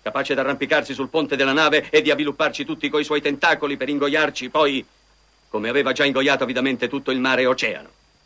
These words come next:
Però il mostro non ci ha fermati e non ci ha ingoiati. Non era un mostro, ve l'avevo detto.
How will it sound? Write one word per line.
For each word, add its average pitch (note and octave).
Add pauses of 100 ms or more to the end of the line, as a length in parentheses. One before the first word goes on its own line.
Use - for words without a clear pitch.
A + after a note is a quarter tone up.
(640)
Però C#3+
il D3
mostro G3 (500)
non C3+
ci -
ha C#3
fermati F#2+ (600)
e D3
non D#3+
ci F#3
ha F3+
ingoiati. D3 (1200)
Non G#2+
era F#2
un E2
mostro, D2+ (400)
ve F2+
l'avevo F2+
detto. F#2+